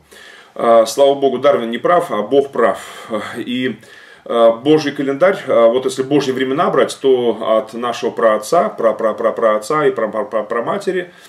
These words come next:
а, то, о, то есть от Адама и Евы, пять тысяч семьсот семьдесят пятый год. И, а, календарь, а,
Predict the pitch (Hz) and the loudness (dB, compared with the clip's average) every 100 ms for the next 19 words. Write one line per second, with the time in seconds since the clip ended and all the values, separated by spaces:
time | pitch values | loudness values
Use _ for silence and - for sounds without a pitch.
0 | _ - 113 110 - 123 - 127 135 - | _ -8 -2 -2 -2 -6 -4 0 0 0
1 | 120 131 117 110 107 139 180 151 123 113 | -2 0 0 -2 -6 -2 -2 -2 -4 -6
2 | 160 151 - 107 - - - 117 139 131 | -8 -8 -10 -14 -18 -18 -16 -8 -8 -6
3 | 123 117 117 110 104 92 - 107 117 110 | -10 -8 -6 -6 -6 -6 -6 -6 -4 -4
4 | - - - - - - _ - - 120 | -8 -20 -20 -20 -20 -20 _ -8 -2 2
5 | 123 123 120 - - - - - 151 151 | 4 4 4 0 -10 -14 -16 -6 -2 0
6 | 156 214 226 - - - 127 117 110 104 | 2 4 2 -2 -12 -8 0 4 4 2